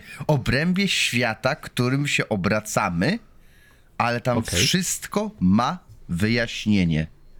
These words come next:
Speaker 1: Wyjaśnienie, które jest logiczne w obrębie właśnie tego świata całego, nie? Dlatego ja widz-, dlatego w Death Stranding dwa ja widzę te wszystkie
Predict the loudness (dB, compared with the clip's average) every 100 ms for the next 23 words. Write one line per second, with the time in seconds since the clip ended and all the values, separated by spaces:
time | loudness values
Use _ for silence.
0 | -20 -20 -4 0 0 -2 0 0 0 0
1 | 0 0 -2 -6 -2 0 0 0 -2 0
2 | 0 0 -6 -16 -6 -2 0 -2 0 -2
3 | -2 -2 -2 -4 -6 -20 -8 -2 0 0
4 | 0 -2 -2 0 0 2 2 2 0 -4
5 | -16 -20 -20 -20 -6 -2 0 0 0 0
6 | -2 -2 0 0 -2 -4 -6 -2 -2 0
7 | 0 -2 -2 -4 -2 0 2 2 0 0
8 | 0 -2 0 0 0 -2 -4 -4